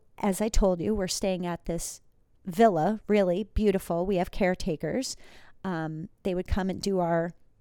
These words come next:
dishes at night. They were wonderful. They were fishing, uh, with their brother, would take their boat out.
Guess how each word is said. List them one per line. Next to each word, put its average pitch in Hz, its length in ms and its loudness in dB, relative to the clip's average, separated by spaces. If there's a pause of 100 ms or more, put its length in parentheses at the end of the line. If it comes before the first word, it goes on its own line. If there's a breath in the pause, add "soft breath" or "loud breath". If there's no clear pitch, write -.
(800)
dishes 208 380 4
at 208 160 6
night. 175 400 0
They 180 100 -4
were 170 200 -2
wonderful. 180 840 -2 (360 soft breath)
They 190 100 4
were 175 120 2
fishing, 190 680 0
uh, 170 280 -4
with 175 260 -8
their 160 400 -4 (500)
brother, 180 520 4
would 185 160 -2
take - 220 -2
their 185 120 -2
boat 165 280 0
out. 160 260 2